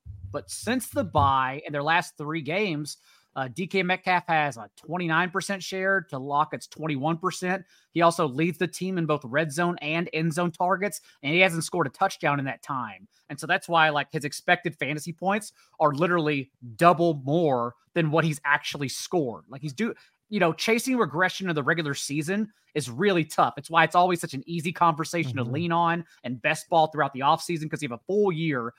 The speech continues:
Speaker 1: for it
Speaker 2: Sure.
Speaker 1: to happen. But, uh,
Speaker 2: Mm-hmm.
Speaker 1: in season, it's hard to pinpoint. But if we can pinpoint it, uh, Metcalf is the one that's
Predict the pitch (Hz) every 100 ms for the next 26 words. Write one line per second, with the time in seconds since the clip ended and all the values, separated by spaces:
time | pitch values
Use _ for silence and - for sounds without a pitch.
0 | _ _ 156 147 123 131 131 101 92 _
1 | _ _ 135 156 123 190 254 - 226 185
2 | 180 175 156 123 - 214 196 135 113 95
3 | - _ _ _ 165 165 185 160 - 269
4 | 262 190 180 175 - _ _ _ 156 156
5 | 143 180 220 226 208 175 143 156 160 160
6 | 151 135 - -